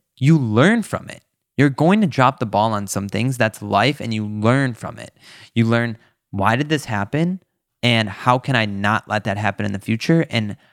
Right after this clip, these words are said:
how can I remedy the situation?" So is there extra credit in the class? How can I try and fix this grade? Because I don't want that.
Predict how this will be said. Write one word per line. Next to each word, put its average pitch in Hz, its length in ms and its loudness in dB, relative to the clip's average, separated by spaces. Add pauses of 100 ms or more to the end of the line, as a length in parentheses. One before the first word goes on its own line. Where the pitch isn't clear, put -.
how 123 240 0
can 131 160 -2
I 113 80 2
remedy 110 440 -2
the 113 140 -4
situation?" 107 680 -2
So 101 340 2 (480)
is 110 180 -2
there 110 140 4
extra 110 320 0
credit 131 380 0
in 160 140 2
the 160 80 0
class? 156 340 0
How 131 240 0
can 151 160 -2
I 139 80 2
try 135 200 -4
and 113 160 -2
fix - 380 -4
this 104 200 -4
grade? 123 280 0
Because 104 240 -4 (120)
I 143 80 0
don't 110 340 0
want 113 360 -4
that. - 260 -10